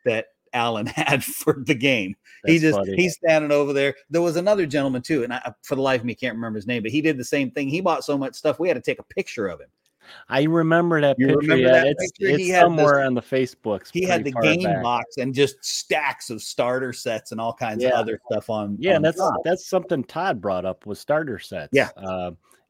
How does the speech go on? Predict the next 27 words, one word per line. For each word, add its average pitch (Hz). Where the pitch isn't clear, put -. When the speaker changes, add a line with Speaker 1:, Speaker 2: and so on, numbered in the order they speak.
Speaker 2:
that's 110
a 139
great, 131
great 120
thing 147
to 139
have. 131
If 185
the 139
company 131
has 131
easy, 147
get 135
you 127
started. 123
That's 117
why 143
they 131
have 143
these 110
things, 87
easy 160
Speaker 1:
Yeah. 151
Speaker 2:
Entry 135
into 107
the 104
game 98